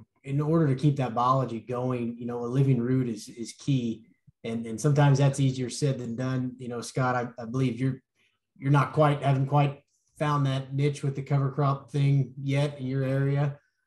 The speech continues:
But, uh, but you know, that if, if you can find that opportunity,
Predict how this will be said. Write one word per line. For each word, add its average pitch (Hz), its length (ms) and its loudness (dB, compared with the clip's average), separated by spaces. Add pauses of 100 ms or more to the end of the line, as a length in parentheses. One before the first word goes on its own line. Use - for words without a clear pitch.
(140)
But, 131 280 -2
uh, 113 300 -6 (500)
but 127 180 -12
you 127 100 -6
know, 120 180 -2
that 131 280 -4 (300)
if, - 180 -10
if 147 200 0
you 165 80 6
can 151 160 2
find 156 380 2
that 131 140 2
opportunity, 127 920 -2